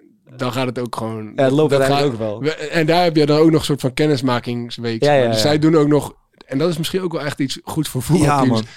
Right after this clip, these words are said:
Speaker 1: Want het slaat eigenlijk nergens op om gewoon iemand zomaar zo, pff, zo in een, eh, in een spelersgroep te gooien
Speaker 2: Ja.
Speaker 1: en dan maar te denken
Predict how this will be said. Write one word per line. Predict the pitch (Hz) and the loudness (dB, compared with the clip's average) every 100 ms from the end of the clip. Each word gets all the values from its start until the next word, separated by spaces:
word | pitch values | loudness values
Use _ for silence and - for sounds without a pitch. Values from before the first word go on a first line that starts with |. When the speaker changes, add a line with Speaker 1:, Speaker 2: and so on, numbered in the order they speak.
| - _ | -20 _
Speaker 1:
Want | 135 139 - | -2 -2 -4
het | 147 | -4
slaat | 170 165 | -2 0
eigenlijk | 165 135 147 | 0 2 4
nergens | 160 135 | 4 2
op | 131 127 | -2 -2
om | 135 | -2
gewoon | 139 139 | 2 4
iemand | 143 139 127 | 4 2 2
zomaar | 139 135 127 | 2 2 2
zo, | 123 | -2
pff, | 123 - - - 175 | -4 -4 -6 -8 -8
zo | 131 139 | -4 -2
in | |
een, | 135 127 | -2 -2
eh, | 127 127 123 | -4 -4 -4
in | 131 | -4
een | 127 | -4
spelersgroep | - 143 131 135 120 | 2 2 2 -2 -4
te | |
gooien | - 131 | 0 0
Speaker 2:
Ja. | 113 | 2
Speaker 1:
en | 131 | 2
dan | 131 | 2
maar | 127 | 0
te | 131 | 0
denken | 131 131 127 | -2 -2 -4